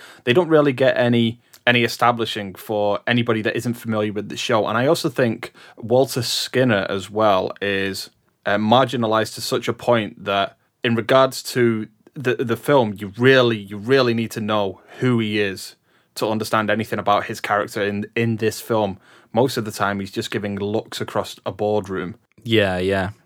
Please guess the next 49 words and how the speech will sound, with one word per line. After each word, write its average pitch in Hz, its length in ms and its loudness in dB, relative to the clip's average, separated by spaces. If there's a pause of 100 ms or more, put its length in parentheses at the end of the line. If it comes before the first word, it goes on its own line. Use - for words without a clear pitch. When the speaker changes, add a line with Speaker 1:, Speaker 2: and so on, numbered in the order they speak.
(120)
Speaker 1:
And 101 340 -2
th-, - 280 -12
that's - 260 2
really 120 220 4
the 110 80 0
most 113 260 0
that - 80 -2
his 120 180 -2
character 110 380 -2
gets 98 280 -4
to 104 60 -14
do 104 200 2
in 101 100 -2
this 98 160 -6
film, 95 260 -4
other 104 200 -4
than 98 180 -4
that - 220 -10
scene 104 280 -4
with 98 140 -4
the 104 200 -8
lone 104 260 0
gunman 110 360 2
as 98 140 -6
well. 107 240 2 (300)
But 117 80 -2
yeah, 120 120 8
that's 160 200 0
the - 80 -8
point 131 280 0
I 123 140 0
thought 120 240 0
you 117 60 -2
were 113 80 -4
going 113 180 0
to 110 100 -10
mention 107 380 -4
first. 110 640 -4
Speaker 2:
Yeah, 104 460 0 (200)
yeah. 98 440 -10 (220)
I 185 60 0
think 214 240 -8
the 220 100 6
other 208 160 4
thing 190 220 2
is, 165 140 4
as 156 100 -4
well, 151 260 6
is 120 360 -2